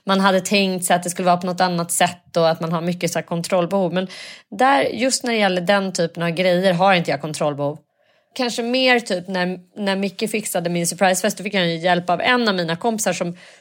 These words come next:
och hon visste ju liksom inte riktigt vilka alla mina andra kompisar var. Så det, där kan man väl säga att man saknade vissa människor som man gärna hade velat skulle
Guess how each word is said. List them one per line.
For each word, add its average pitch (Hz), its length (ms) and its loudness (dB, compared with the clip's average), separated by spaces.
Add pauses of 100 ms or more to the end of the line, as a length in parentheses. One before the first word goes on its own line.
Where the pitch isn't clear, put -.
(380)
och 226 120 0
hon 240 260 2
visste 254 280 2
ju 294 40 6
liksom 214 240 0
inte 185 160 -4
riktigt 175 280 -6
vilka 170 220 -6
alla 175 380 2
mina 175 340 -2
andra 185 340 2
kompisar 175 460 0
var. - 340 0
Så - 200 -2
det, 208 140 -2 (140)
där 254 300 4
kan 208 120 -2
man 185 80 -4
väl 175 80 -2
säga 165 120 0
att - 60 -8
man 170 120 -2
saknade 208 720 2
vissa - 280 -6
människor 165 500 -6
som 160 120 -10
man 160 240 -6
gärna 180 520 2
hade 160 160 0
velat 160 260 2
skulle 160 300 -2